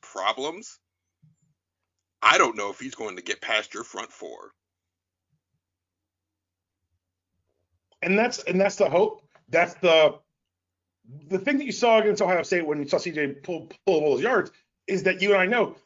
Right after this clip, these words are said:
Speaker 2: that motherfucker don't run.
Speaker 1: Exactly.
Speaker 2: He
Speaker 1: Exactly.
Speaker 2: bro-, he broke his own scouting. The first time he ran, I said,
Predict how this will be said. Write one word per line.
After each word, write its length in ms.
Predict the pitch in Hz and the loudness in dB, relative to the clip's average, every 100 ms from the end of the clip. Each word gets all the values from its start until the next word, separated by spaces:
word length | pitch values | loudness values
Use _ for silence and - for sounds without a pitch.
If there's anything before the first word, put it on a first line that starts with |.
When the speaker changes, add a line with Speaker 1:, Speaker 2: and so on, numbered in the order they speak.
| _ - | _ 0
Speaker 2:
that 160 | 311 | 4
motherfucker 380 | 247 226 226 196 | 4 4 2 4
don't 180 | 170 170 | 4 4
run. 360 | 285 311 220 _ _ _ _ _ _ _ 107 | 2 2 -4 _ _ _ _ _ _ _ -8
Speaker 1:
Exactly. 440 | 185 165 - - _ _ _ - | 2 2 2 -10 _ _ _ -2
Speaker 2:
He 100 | 277 | 2
Speaker 1:
Exactly. 400 | 302 135 220 165 | 4 4 2 -6
Speaker 2:
bro-, 80 | - _ _ _ _ _ _ _ _ _ _ | -6 _ _ _ _ _ _ _ _ _ _
he 140 | 262 311 | 2 2
broke 320 | 214 254 254 | 6 6 6
his 140 | 233 | 4
own 180 | 247 240 | 6 4
scouting. 460 | - 233 226 262 - - | 0 2 4 4 0 -2
The 100 | 254 | 2
first 260 | 392 415 330 | 6 6 6
time 180 | 339 | 2
he 80 | 294 | 2
ran, 160 | 269 262 | 0 0
I 80 | 208 | 2
said, 300 | 233 202 | 2 0